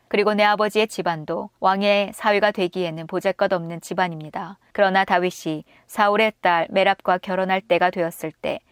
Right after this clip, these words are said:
사울은 메랍을 다윗 대신에 무월랏 사람 아드리엘에게 주었습니다. 그런데 사울의 둘째 딸 미갈이 다윗을 사랑하였습니다.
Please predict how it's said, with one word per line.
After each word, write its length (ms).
사울은 440
메랍을 480
다윗 320
대신에 480
무월랏 380
사람 400
아드리엘에게 720
주었습니다. 760
그런데 540
사울의 380
둘째 260
딸 240
미갈이 400
다윗을 420
사랑하였습니다. 1080